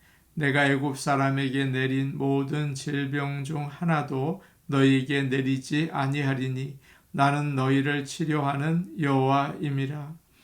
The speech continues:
그들이 엘림에 이르니 거기에 물샘 열둘과 종려나무 일흔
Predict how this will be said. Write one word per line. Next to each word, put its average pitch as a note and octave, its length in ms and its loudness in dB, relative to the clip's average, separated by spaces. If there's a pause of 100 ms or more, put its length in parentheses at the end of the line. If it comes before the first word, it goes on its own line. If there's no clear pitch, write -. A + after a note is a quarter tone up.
(380)
그들이 D#3+ 380 6
엘림에 D3+ 680 4
이르니 C#3+ 720 0 (100)
거기에 C#3 1000 0 (240)
물샘 D3 720 2
열둘과 C3+ 880 2
종려나무 C#3 840 0
일흔 D3 520 -2